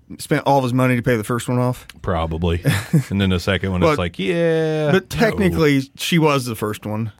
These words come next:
Speaker 1: 'cause I, I did hear about that, like, during the
Speaker 2: No, it was,
Speaker 1: strangulation
Speaker 2: it was
Speaker 1: thing.
Speaker 2: a new.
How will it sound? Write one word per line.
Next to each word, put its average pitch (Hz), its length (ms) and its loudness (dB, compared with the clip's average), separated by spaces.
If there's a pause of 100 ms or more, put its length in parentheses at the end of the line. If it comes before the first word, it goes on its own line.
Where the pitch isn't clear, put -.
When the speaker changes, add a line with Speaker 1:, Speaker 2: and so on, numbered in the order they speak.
(400)
Speaker 1:
'cause 123 340 -2
I, 123 160 2
I 123 60 0
did 120 180 -2
hear 117 140 2
about 107 240 -6
that, 104 240 -4 (220)
like, 107 220 -2 (280)
during 117 400 2
the - 0 -
Speaker 2:
No, 110 100 0
it - 0 -
was, 104 100 -4
Speaker 1:
strangulation 170 600 2
Speaker 2:
it 147 100 4
was 139 100 2
Speaker 1:
thing. 120 80 4
Speaker 2:
a 110 60 2
new. 107 440 0